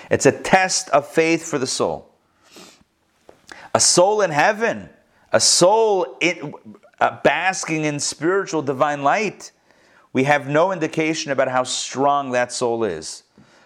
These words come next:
But when the soul comes down into, <coughs> into this physical environment,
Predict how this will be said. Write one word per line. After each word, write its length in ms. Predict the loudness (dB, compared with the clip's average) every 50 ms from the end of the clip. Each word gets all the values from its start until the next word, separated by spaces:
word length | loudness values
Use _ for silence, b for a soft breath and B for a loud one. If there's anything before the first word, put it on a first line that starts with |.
| b b
But 160 | -4 -2 -2 -2
when 440 | -4 0 0 0 0 0 -2 -2
the 120 | -4 -4 -4
soul 680 | -2 -2 -2 0 0 0 -2 -2 -6 -8 -12 -16 _ _ _ _ _ _ _ _ _ _ _ _ _ _ _ _ _
comes 240 | -4 -4 -4 -4 0
down 320 | -2 0 0 0 0 -2
into, 320 | -4 -6 -8 -10 -12 -18 -20 _ _ _ _ _
<coughs> 260 | _ -4 -4 -2 -4
into 240 | -4 -4 -2 -4 -2
this 220 | -2 -2 -4 -4
physical 400 | -4 -4 -4 -4 -2 -2 -2 -2
environment, 600 | 0 0 0 0 0 -2 -4 -6 -8 -14 -18 -20